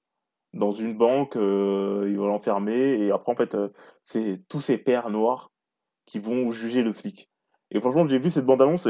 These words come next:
j'ai oublié le nom, il faudra que je, je le retrouve et je le mettrai dans, dans les liens sur, euh, sur les caméléons. Et franchement, euh, j'ai vu la bande-annonce et franchement, ce film, euh, il est stylé.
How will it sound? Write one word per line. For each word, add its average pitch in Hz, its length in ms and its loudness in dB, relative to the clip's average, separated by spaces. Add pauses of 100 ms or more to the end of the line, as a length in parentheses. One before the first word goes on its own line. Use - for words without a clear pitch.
j'ai 104 160 -6
oublié 113 260 2
le 151 60 -2
nom, 156 140 -4
il 107 80 -4
faudra 107 220 -2
que 98 680 -4 (560)
je, 98 480 2
je 95 160 -8
le 98 80 2
retrouve 156 500 2
et 101 80 -2
je 98 80 -6
le 98 60 4
mettrai 104 260 0
dans, 95 580 -8 (460)
dans 98 120 -4
les 104 120 2
liens 101 480 -4
sur, 92 360 -10
euh, 90 380 -8 (880)
sur - 160 -4
les 98 100 2
caméléons. 110 440 0 (400)
Et 107 100 2
franchement, 156 440 -4 (120)
euh, 98 300 -2
j'ai 98 140 -12
vu 123 100 -6
la 143 80 4
bande-annonce 120 340 -2
et 101 60 -2
franchement, 165 240 -8
ce 156 100 -12
film, 180 340 -6
euh, 104 300 -4 (640)
il 98 100 -4
est 110 60 2
stylé. 170 280 -2